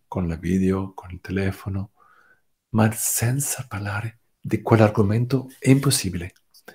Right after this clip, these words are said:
Quando si va a desaturare la, l'amigdala, penso a partire di maggio. Dovete avere forza, maggio non è così lontano,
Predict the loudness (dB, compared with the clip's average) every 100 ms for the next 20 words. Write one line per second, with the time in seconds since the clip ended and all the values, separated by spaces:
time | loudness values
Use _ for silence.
0 | -20 -20 -20 -20 _ 2 10 12 12 10
1 | 8 2 -2 0 4 4 4 4 6 6
2 | 4 0 -6 _ _ _ -6 -2 0 2
3 | 2 0 -2 -4 -10 -14 _ _ 2 6
4 | 8 6 6 4 2 -6 -20 _ _ 8
5 | 8 6 2 0 0 2 2 2 0 -4
6 | -10 -12 _ _ _ _ _ 8 8 10
7 | 10 10 6 4 6 6 4 4 4 4
8 | _ _ _ _ _ 4 10 10 8 6
9 | 4 4 4 6 4 4 4 4 6 6
10 | 4 0